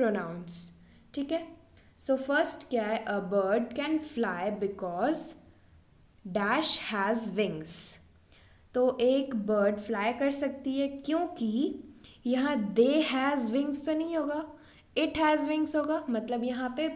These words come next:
suitable pronoun क्या है? Personal pronoun। Suitable personal pronoun क्या है? It। यहाँ पे क्या होगा? It हो जाएगा, ठीक है।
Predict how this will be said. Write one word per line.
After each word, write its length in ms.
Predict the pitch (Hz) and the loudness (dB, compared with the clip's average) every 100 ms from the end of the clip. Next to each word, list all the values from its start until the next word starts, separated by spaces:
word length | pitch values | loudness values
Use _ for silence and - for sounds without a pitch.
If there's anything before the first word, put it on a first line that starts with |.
| - | -8
suitable 560 | - 233 226 226 247 302 285 | -4 -2 0 0 0 -2 -2
pronoun 440 | 240 214 220 262 | -2 0 -2 -4
क्या 200 | 262 285 | -4 -2
है? 160 | 311 453 - - - - - | -2 -4 -8 -20 -20 -12 0
Personal 460 | 240 247 - 339 339 | 2 2 0 -2 -2
pronoun। 420 | 254 214 190 196 | -2 -2 -2 -2
Suitable 500 | 220 214 214 240 294 | -2 0 0 -2 -2
personal 420 | 254 226 226 240 247 | -2 -2 -2 -4 -2
pronoun 420 | 247 233 240 247 | -2 -2 -2 -4
क्या 120 | 269 | -4
है? 240 | 302 - - | -4 -6 -4
It। 340 | 208 202 - - - - - - - - | -4 -4 -8 -18 -20 -20 -20 -20 -14 -8
यहाँ 160 | 214 214 | -6 -4
पे 60 | 247 | -2
क्या 180 | 262 | 0
होगा? 340 | 262 277 339 - - - - 208 | 2 2 0 -2 -8 -20 -6 -2
It 240 | 196 - | -2 -4
हो 100 | 185 | -6
जाएगा, 360 | 170 170 170 180 | -6 -8 -10 -8
ठीक 220 | 262 | -8
है। 80 | 277 | -6